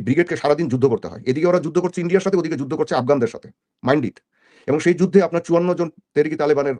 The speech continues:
আপনার, আহ, এই জঙ্গি উগ্রবাদীরা নিহত হয়, তার মধ্যে বাংলাদেশি পাওয়া যায় একজনকে, সেই ছেলেটা ছিল সাভারের, তার ন্যাশনাল আইডি কার্ড দেখে পাওয়া যায়। আপনি কি চিন্তা করতে পারেন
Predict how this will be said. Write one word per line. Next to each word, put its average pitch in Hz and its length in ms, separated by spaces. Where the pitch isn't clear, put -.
আপনার, 127 240
আহ, 113 360
এই 123 60
জঙ্গি 147 260
উগ্রবাদীরা 135 460
নিহত 127 200
হয়, 101 280
তার 131 120
মধ্যে 143 220
বাংলাদেশি 127 340
পাওয়া 104 200
যায় 87 120
একজনকে, - 300
সেই 131 180
ছেলেটা 147 220
ছিল - 140
সাভারের, 117 360
তার 110 120
ন্যাশনাল 117 260
আইডি 117 120
কার্ড 117 180
দেখে 107 160
পাওয়া 92 160
যায়। - 120
আপনি 123 120
কি - 100
চিন্তা 139 180
করতে 190 200
পারেন 165 140